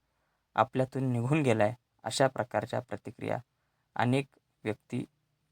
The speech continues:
व्यक्त करत आहेत. डॉक्टर मनमोहन सिंग यांच्या जाण्याने देशाचे आणि एकूणच भारतीय राज्यव्यवस्थेचे खूप मोठे नुकसान झाले आहे.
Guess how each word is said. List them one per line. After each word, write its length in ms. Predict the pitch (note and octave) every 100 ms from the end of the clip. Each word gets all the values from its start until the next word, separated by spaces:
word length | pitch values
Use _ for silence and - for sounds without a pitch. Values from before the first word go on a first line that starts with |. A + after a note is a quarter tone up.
| _ -
व्यक्त 300 | A#2 A#2+ - B2
करत 200 | A2+ -
आहेत. 320 | - C3+ - _ _ _ _ _ -
डॉक्टर 280 | A#2+ -
मनमोहन 600 | B2+ - _ - A#2+ B2 B2+
सिंग 260 | - B2+ C#3 _ _ _ _ -
यांच्या 360 | A#2 A#2+ C3+
जाण्याने 600 | B2+ A#2+ A#2 B2+ C#3+ B2 B2 - _ _ _ -
देशाचे 580 | A2 A#2+ C#3 C3+ D3 D#3
आणि 200 | - A#2+
एकूणच 440 | A#2+ - C#3+ D#3+ - _ _ _ _ -
भारतीय 520 | B2 C3 C#3 - D3
राज्यव्यवस्थेचे 880 | C3+ C3+ C3+ B2 A#2+ - B2 - B2 - _ _ _
खूप 180 | - C#3 -
मोठे 240 | B2 B2
नुकसान 460 | A#2+ A2+ - C#3+ C3+
झाले 220 | A2 A2
आहे. 200 | A2